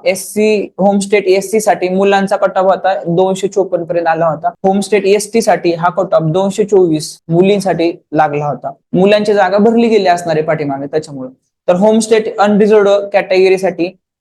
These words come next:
हा कट ऑफ बॉईज साठी दोनशे अडुसष्ट पर्यंत खाली आला होता. तर दिसते आपला राऊंड टू मध्ये हा कट ऑफ कुठपर्यंत आला. Mostly जे अनरिझर्व्ड ओपन मधून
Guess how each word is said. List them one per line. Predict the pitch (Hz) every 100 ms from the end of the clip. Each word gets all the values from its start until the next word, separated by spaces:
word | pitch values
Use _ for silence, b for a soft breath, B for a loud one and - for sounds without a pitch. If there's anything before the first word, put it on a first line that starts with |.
| _ -
हा | 170 170
कट | - 185 175
ऑफ | 156
बॉईज | 165 175 185
साठी | - 170
दोनशे | 170 185 180
अडुसष्ट | 170 180 185 180
पर्यंत | 175 175 175
खाली | 170 147
आला | 139 135
होता. | 127 151 - _ -
तर | 160
दिसते | 190 190
आपला | 190 196
राऊंड | 185 190 196 190
टू | 190
मध्ये | 175 180
हा |
कट | 175 175 175
ऑफ |
कुठपर्यंत | - 190 - 170 165
आला. | 151 156
Mostly | 170 180 180 180
जे |
अनरिझर्व्ड | 185 185 180 180 175
ओपन | 175 175 185
मधून | 180 180